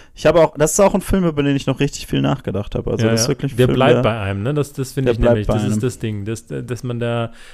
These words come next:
Speaker 2: noch, noch viel drüber nachdenkt, was hat der bedeutet, was sagt er eigentlich, manchmal einfach nur so Bilder im Kopf bleiben irgendwie.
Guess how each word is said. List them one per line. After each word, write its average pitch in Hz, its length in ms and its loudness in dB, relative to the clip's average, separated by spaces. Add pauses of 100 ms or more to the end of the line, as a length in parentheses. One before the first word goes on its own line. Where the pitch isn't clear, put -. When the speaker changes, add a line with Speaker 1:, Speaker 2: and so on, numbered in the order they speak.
(120)
Speaker 2:
noch, 120 260 -4
noch 135 160 -4
viel 147 240 -2
drüber 127 200 0
nachdenkt, 127 500 -4
was 120 120 -10
hat 127 100 -10
der 123 80 -2
bedeutet, 120 380 -4
was 120 160 -8
sagt 117 180 -8
er 131 80 -6
eigentlich, 117 240 -8
manchmal 123 240 -8
einfach 131 160 -6
nur 117 100 -4
so 107 120 -6
Bilder 120 260 -2
im 120 120 -8
Kopf - 260 -8
bleiben 117 280 -6
irgendwie. 110 320 -8